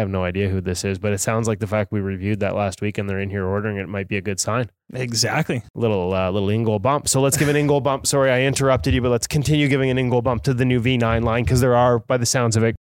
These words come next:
Speaker 1: quite a few changes. They have a good video online right now. Credit to them from the marketing side for getting some of that information out there.
Speaker 2: Yes, yes. Um, a good chance to check out some of the highlights of the pad. One of the things that we'll notice is the back of the pad has changed. They've gone with a little bit more of a, a simpler system. So you, you've seen the magnetic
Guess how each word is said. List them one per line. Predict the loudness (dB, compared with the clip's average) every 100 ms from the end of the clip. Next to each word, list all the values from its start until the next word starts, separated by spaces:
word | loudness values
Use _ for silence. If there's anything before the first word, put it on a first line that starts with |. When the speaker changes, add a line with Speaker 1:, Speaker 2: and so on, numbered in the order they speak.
| _
Speaker 1:
quite | 0 2
a |
few | 4 2
changes. | 2 0 0 2
They |
have | 2
a | 2
good | 2
video | 2 4 4
online | 4 2 2 2
right | 2 2
now. | 0 -2
Credit | 0 -2 0
to | 0
them | 0 0
from | -2 -2
the |
marketing | 0 0 0 -4
side | -2 0 0 0
for | -2 -2 -8 -10 0
getting | 2 2
some | 0 0
of | 2
that | 2
information | 0 -4 -2 -2 -2 -2
out | -2 -2
there. | -8 -8 _ _ _ _ -2
Speaker 2:
Yes, | 0 0 0 0
yes. | 0 2 0
Um, | 2 0 0
a | 0
good | 0
chance | 0 0 0
to |
check | -2 -2
out | -2 -2
some | -2
of |
the | -2
highlights | -2 -2 -2 -2
of | -4
the |
pad. | -4 -4 -2
One | -2
of | -2
the |
things | -2 -2
that | -2
we'll | -2 -2
notice | -2 0 -2
is | -2
the | -4
back | -2 -2 -2
of |
the | -4
pad | -4 -4
has | -4 -4
changed. | -4 -6 -6 -6
They've | -2
gone | 0
with | 2
a | 2
little | 2
bit | 0 0
more | 0
of | 0
a, | 0 0 0 -2
a | 0
simpler | 0 -2 -4 -4
system. | -2 -4 -4 -4
So | -2 -2
you, | -4
you've | -4 -4 -4
seen | -2 0 0
the | 0 -2
magnetic | -2 -2 -2 -4